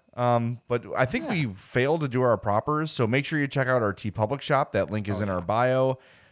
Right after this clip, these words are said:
Speaker 1: We've got lots of cool stuff in there always. Uh, Patreon.
Speaker 2: Is there a sale right now?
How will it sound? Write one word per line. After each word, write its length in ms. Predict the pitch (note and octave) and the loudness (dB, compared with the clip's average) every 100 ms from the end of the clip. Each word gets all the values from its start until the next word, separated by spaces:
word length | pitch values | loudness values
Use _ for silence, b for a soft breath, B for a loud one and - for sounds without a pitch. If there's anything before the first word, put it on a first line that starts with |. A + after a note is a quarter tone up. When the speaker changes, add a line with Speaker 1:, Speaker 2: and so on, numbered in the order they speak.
| b | b
Speaker 1:
We've 120 | - G2+ | -10 0
got 160 | G2 | 4
lots 180 | G2+ G2+ | 4 2
of 80 | - | -8
cool 160 | A2 | -8
stuff 280 | G2 A2+ G#2 | -4 -2 -2
in 100 | G2+ | -2
there 220 | G2+ F#2+ - | -2 -2 2
always. 840 | A#2 C3+ C3+ C3 C3 C3 C3 - - | 4 6 4 2 2 0 -2 -8 -2
Uh, 220 | G2+ G2+ | 2 2
Patreon. 640 | F#2 D3+ D3+ D3 C#3+ C3+ C3+ | 2 0 2 4 6 6 4
Speaker 2:
Is 80 | |
there 80 | C3 | 0
a 40 | E3 | -2
sale 140 | G3+ | -2
right 180 | A#3 B3 | -4 -6
now? 240 | B3+ C#4 | -8 -10